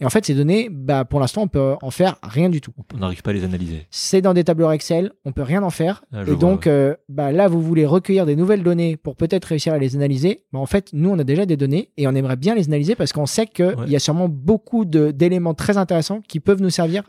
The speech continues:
Speaker 1: à l'intérieur de ces
Speaker 2: Ouais.
Speaker 1: données.
Speaker 2: Là, là, je te coupe parce que c'est très intéressant ce que tu dis, c'est que t'es parti sur une idée, et ça, c'est super important, t'es allé voir, euh, le marché directement, voir ce qu'ils en pensaient. Puis le marché, au final, t'a dit, « Ouais, c'est très bien ton truc, mais moi, j'ai un autre besoin. »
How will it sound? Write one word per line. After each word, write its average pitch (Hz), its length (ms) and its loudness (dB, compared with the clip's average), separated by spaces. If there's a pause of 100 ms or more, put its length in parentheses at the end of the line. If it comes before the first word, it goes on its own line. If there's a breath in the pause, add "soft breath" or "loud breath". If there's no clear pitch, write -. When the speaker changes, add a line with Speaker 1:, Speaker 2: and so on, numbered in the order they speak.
(120)
Speaker 1:
à 151 80 0
l'intérieur 147 260 2
de - 60 -10
ces - 60 -2
Speaker 2:
Ouais. 104 80 2
Speaker 1:
données. 120 100 -6 (180 soft breath)
Speaker 2:
Là, 120 140 -2
là, 117 100 2
je - 80 -2
te 113 80 0
coupe - 160 2
parce 110 140 2
que - 80 -6
c'est 101 100 0
très - 220 -2
intéressant 101 460 0
ce - 60 -10
que - 60 -8
tu - 160 -4
dis, 127 200 2
c'est - 140 -4
que - 120 -2
t'es 113 120 2
parti 110 280 -2
sur 104 240 2
une 95 80 2
idée, 98 220 4
et 123 40 4
ça, 107 140 -4
c'est 85 100 -10
super - 220 -8
important, 113 480 -2 (480 loud breath)
t'es - 100 2
allé 104 160 6
voir, 113 380 4
euh, 98 180 4
le 92 120 4
marché 104 320 0
directement, 95 480 0
voir 92 160 0
ce - 80 -14
qu'ils 92 120 0
en 87 80 -2
pensaient. 131 380 0 (300 loud breath)
Puis - 100 0
le 101 60 0
marché, 104 240 2
au - 20 2
final, 110 200 -6
t'a 104 100 0
dit, « 101 140 0
Ouais, 117 140 4
c'est - 120 -2
très - 140 -4
bien 98 100 -4
ton 98 120 -6
truc, 135 220 0
mais 110 60 2
moi, 117 120 4
j'ai 98 100 0
un 95 60 2
autre 104 140 0
besoin. » 92 360 0